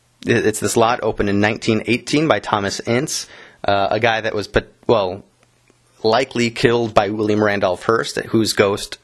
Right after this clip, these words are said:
haunts the Culver Studios now. Uh, I'm sure there's a handful of other ghost stories. If you have any, let me know.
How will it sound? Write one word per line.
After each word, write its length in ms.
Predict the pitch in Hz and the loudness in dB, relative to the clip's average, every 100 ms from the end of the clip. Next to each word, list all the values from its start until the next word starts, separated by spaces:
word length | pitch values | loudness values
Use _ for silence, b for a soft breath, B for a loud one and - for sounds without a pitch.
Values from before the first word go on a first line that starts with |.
| - | -2
haunts 420 | 120 113 107 - - | 0 0 -2 -10 -12
the 80 | - | -4
Culver 320 | - 107 101 | 0 0 0
Studios 560 | - 123 107 101 98 104 | 0 0 2 2 0 0
now. 320 | 107 104 131 B - | 0 0 -6 B -2
Uh, 60 | 104 | 0
I'm 400 | 92 - 117 110 | 2 0 0 0
sure 180 | - | 2
there's 200 | 120 110 | 2 0
a 80 | 95 | -2
handful 420 | 90 127 147 110 | -2 -2 0 0
of 80 | 101 | 2
other 160 | 98 95 | 0 0
ghost 240 | 101 92 | 0 0
stories. 400 | - 104 101 113 | 0 0 2 0
If 140 | 98 92 | -2 0
you 160 | 90 | 2
have 240 | 101 95 92 | 2 0 0
any, 260 | 95 110 - | -2 -4 -4
let 200 | 110 104 | 0 0
me 100 | 101 | 0
know. 260 | 95 95 | 0 -2